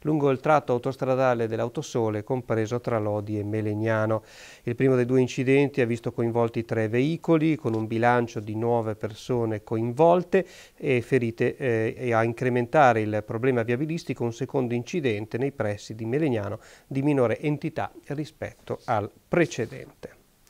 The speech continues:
Parliamo adesso del pellegrinaggio diocesano a Lourdes, organizzato in collaborazione con l'Unitalsi, un pellegrinaggio che è stato guidato dal vescovo di Lodi, Monsignor Malvestiti,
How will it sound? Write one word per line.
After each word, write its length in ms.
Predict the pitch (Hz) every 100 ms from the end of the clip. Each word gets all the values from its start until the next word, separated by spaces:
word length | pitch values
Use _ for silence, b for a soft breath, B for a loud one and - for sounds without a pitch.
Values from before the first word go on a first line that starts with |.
| B B B B B B -
Parliamo 260 | 208 156
adesso 380 | 127 110 101 -
del 160 | 113 117
pellegrinaggio 800 | - 165 180 190 160 120 110 131
diocesano 720 | 131 151 160 127 110 110 120
a 20 |
Lourdes, 400 | 151 170 135 123
organizzato 840 | 143 151 156 175 147 120 120 110 -
in 80 | 113
collaborazione 720 | 131 131 127 131 127 123 113
con 160 | 120
l'Unitalsi, 680 | 120 170 180 131 110 110 -
un 100 | 113
pellegrinaggio 840 | 120 117 123 139 123 113 107 117
che 120 | - 113
è 20 |
stato 360 | - 113 -
guidato 540 | 110 123 113 107 104 113
dal 180 | 110 104
vescovo 480 | 113 110 - 107
di 120 | 113 139
Lodi, 320 | 113 107 107
Monsignor 480 | 110 113 117 113 107
Malvestiti, 760 | 107 104 120 - 139 120 143